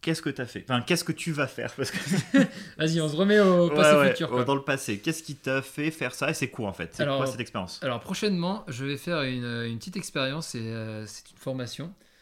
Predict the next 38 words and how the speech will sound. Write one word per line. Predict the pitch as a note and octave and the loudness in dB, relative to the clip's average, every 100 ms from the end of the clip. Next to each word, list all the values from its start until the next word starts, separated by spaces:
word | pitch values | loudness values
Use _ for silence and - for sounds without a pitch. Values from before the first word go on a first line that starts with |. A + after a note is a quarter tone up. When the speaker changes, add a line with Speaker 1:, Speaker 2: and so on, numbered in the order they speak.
| _ _ | _ _
Speaker 2:
de, | - B2+ | -10 -4
euh, | C#3+ D3+ B2 A#2 A#2 A2+ A2+ | -2 0 0 -2 -2 -4 -6
de | A2+ A2+ C3 C#3 C#3+ | -8 -6 -4 -2 -2
leadership | C#3+ D#3+ C#3 - A#2+ - | 0 0 -2 -4 -8 -10
à | |
la | B2 | -10
base, | G#2+ A2 - | -10 -14 -12
de | |
leadership, | A#2 A2+ A2 - D#3+ | -10 -10 -8 -8 -6
mais | B2 | -6
un | |
peu | B2 | -6
spécial, | F3+ - C3+ D3+ E3 F3 | -6 -6 -4 -4 -4 -6
puisque | - - | -12 -8
en | D3+ D3+ | -6 -6
fait, | B2+ C#3 | -8 -6
on | |
va | A#2 | -8
prendre | A2+ - D#3+ C#3+ | -8 -8 -8 -6
les, | B2 A#2+ A2+ A2+ A#2 B2+ - - | -6 -6 -6 -6 -8 -12 -14 -8
on | B2 | -4
va, | B2 A#2 A2+ A2+ A2 A2+ - | -2 -2 -4 -6 -8 -10 -12
on | B2 | -8
va | A#2+ | -8
être | A2+ A#2+ | -6 -6
un | A2+ A2 | -4 -6
petit | A2 - | -8 -8
groupe | B2 G3 | -4 -4
de | F3 B2 | -2 -4
quatre, | A2+ C3 | -4 -6
cinq | C#3 B2+ | -6 -8
personnes, | A#2 G#2+ F3+ A3+ G2+ | -8 -6 -8 -8 -10
Speaker 1:
Ok. | G#2 A#2+ - - _ - | -6 -6 -8 -12 _ -4
Speaker 2:
et | D#3 | 0
on | E3 | 0
va | C3 B2+ | 0 -2
aller, | C3 F3 | -2 -2
euh, | D#3+ B2 A#2+ A#2 A2+ A2 A2+ A2+ A2 | 0 -2 -2 -2 -4 -4 -4 -6 -8